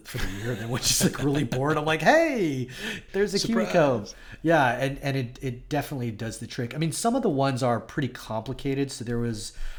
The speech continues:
Speaker 1: there was a, a f-, a fire one. <laughs> I'm like, she's like, "Can we do that?" I'm like, "Yeah, when there's an adult who can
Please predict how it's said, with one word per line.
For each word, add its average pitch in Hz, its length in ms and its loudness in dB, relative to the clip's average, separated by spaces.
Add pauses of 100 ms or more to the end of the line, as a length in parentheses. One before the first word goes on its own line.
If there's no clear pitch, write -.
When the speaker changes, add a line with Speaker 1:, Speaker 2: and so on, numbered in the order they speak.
(280)
Speaker 1:
there 127 100 2
was 123 180 0
a, 107 380 -4
a - 40 -6
f-, - 460 -12
a 117 80 -6
fire 120 580 -2
one. 87 360 -12 (120)
<laughs> - 120 -6
I'm 151 120 2
like, 131 200 0 (480)
she's - 160 -12
like, 135 100 -2
"Can 151 100 -6
we 160 60 2
do 180 120 0
that?" 190 120 2
I'm 147 60 -6
like, 147 200 -6
"Yeah, 156 160 2
when 135 460 -4
there's 139 220 0
an 117 80 -4
adult 113 540 -4 (100)
who 127 160 -2
can - 220 0